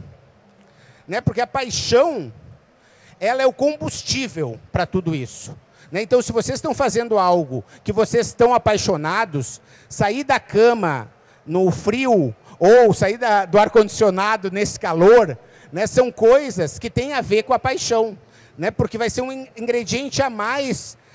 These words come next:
a turbinar o teu propósito, né? Então, encontrem naquilo que vocês estão querendo empreender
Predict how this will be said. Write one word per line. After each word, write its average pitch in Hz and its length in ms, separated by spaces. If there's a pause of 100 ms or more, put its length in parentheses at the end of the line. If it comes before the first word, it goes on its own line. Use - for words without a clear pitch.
(160)
a 202 360 (380)
turbinar 262 640
o 254 60
teu 214 160
propósito, 151 800 (300)
né? 185 100
Então, 254 240
encontrem 233 840 (160)
naquilo 254 560
que 254 100
vocês 214 380
estão 254 240
querendo 220 400
empreender 185 600